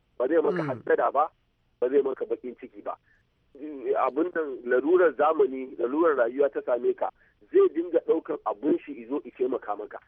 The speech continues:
Speaker 1: Idan hidimarka ta tashi ta aure ko ta wani abu, zai kashe ko nawa ne,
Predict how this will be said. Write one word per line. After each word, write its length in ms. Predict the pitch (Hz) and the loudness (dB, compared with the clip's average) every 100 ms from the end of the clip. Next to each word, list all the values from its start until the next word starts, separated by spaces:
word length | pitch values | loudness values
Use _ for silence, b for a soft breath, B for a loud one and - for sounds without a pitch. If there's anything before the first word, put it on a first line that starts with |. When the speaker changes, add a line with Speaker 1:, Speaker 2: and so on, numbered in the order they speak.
| b b - | b b -16
Speaker 1:
Idan 300 | 127 180 214 | -2 0 0
hidimarka 540 | 339 208 208 214 - | -2 0 2 0 -2
ta 120 | - | -4
tashi 300 | - 151 139 | -2 -4 -4
ta 120 | 117 - | -10 -6
aure 340 | 123 123 117 117 _ _ | -4 -2 -4 -6 _ _
ko 100 | 139 | -2
ta 140 | 135 190 | 0 2
wani 200 | 220 147 | 2 2
abu, 220 | 120 - _ b b - | -4 -6 _ b b -6
zai 140 | 139 453 | 2 2
kashe 280 | - 381 170 - | 2 0 -2 -4
ko 280 | - - 320 330 | -4 0 2 4
nawa 260 | 302 220 | 4 2
ne, 200 | 127 107 | 0 -4